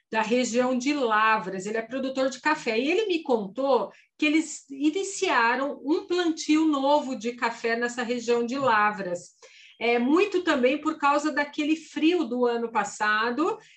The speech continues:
e também por causa da estiagem, né, que eles tiveram muitas perdas nessa região.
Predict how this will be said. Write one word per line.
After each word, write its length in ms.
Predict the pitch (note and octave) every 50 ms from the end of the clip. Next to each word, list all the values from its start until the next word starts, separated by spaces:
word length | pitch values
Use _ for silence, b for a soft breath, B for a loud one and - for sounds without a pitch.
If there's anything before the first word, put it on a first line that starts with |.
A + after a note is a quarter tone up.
| B B -
e 160 | C#4+ D#4 E4
também 520 | E4 - E4+ E4 D#4+ C#4 A#3 B3 C4 C#4
por 220 | D4 - F4 D#4+ -
causa 260 | D4+ D4 D4 D4+ D#4
da 120 | C4+ D4+
estiagem, 800 | D#4 - - - F#4 F4+ D#4+ C#4 C4+ D4 D4 C#4+ A#3+ G#3+ A3+ G#3+
né, 160 | A3 A3+ B3
que 100 | B3 -
eles 180 | A#3+ A3+ A3+ -
tiveram 320 | - A#3+ G#3+ A3 A3+ A#3+
muitas 380 | A#3 A3+ A3+ A3+ C#4 D4 C#4+ -
perdas 640 | - - C#4 C#4+ D4 D#4+ D#4 C4 G3+ G#3 G#3 G3 -
nessa 240 | G#3+ G#3+ G3+ - G3+
região. 480 | G3+ G#3+ G#3+ G3 G3 G3 F#3+ D#3+ E3